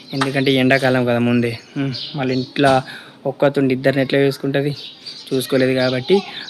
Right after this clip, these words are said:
మా అత్తమ్మ తీసుకుపోతా అన్నది నయమైంది, నేను పంపించుతుంది నయమైంది. ఇక పురుడికి వస్తుందట, పురుడికి వచ్చినాక తర్వాత మళ్ళీ పంపిస్తా. ఎందుకంటే ఎండకు, ఆ, మేము షూటింగ్లో పంటలు ఎదుర్కొంటుంటాము.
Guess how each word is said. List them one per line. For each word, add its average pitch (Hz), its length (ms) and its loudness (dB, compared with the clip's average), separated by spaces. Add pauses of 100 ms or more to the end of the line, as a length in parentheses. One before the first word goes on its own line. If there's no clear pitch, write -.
మా 131 120 2
అత్తమ్మ 139 300 2
తీసుకుపోతా 131 640 0
అన్నది 143 240 2
నయమైంది, 156 600 2 (560)
నేను 135 140 2
పంపించుతుంది 147 760 0
నయమైంది. 131 580 0 (340)
ఇక 127 460 0 (680)
పురుడికి 139 300 0
వస్తుందట, 127 500 -2 (500)
పురుడికి 131 260 0
వచ్చినాక 131 400 -2
తర్వాత 135 180 -2
మళ్ళీ 127 320 0
పంపిస్తా. 123 500 -4 (380)
ఎందుకంటే 139 420 0
ఎండకు, 135 560 2 (960)
ఆ, 127 100 -2
మేము 131 180 0
షూటింగ్లో 139 380 2
పంటలు 139 260 2
ఎదుర్కొంటుంటాము. 131 720 0